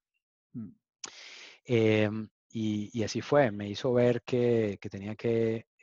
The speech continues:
Speaker 2: trabajar más con el ritmo de las personas y, y aprendí una lección espectacular. Esa operación venezolana, eh, fue mi primera experiencia como presidente.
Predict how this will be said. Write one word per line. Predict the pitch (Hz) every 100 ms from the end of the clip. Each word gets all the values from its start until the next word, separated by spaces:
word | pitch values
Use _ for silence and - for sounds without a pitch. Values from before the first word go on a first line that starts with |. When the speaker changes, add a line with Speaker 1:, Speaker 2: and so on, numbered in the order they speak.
| _ _ - _
Speaker 2:
trabajar | - 101 98
más | 107 107 - _
con | - 110
el |
ritmo | 98 107 104 110
de |
las | 104 -
personas | - - - 107 120 120 107
y, | 98 95 95
y | 101 95
aprendí | 92 95 98
una | 110
lección | 107 - 107 107
espectacular. | - - 101 - 92 98 104 - _ - - _ -
Esa | 98
operación | 110 117 98 107
venezolana, | 107 113 107 101 101 104 110 113 113 104 -
eh, | - 104 101 98 95 95 101
fue | - 107 107
mi | 110 110
primera | - 104 104 107 110 110 107 - _ _ -
experiencia | 101 - 98 101 95
como | 120 107
presidente. | - 92 101 95 98 98 139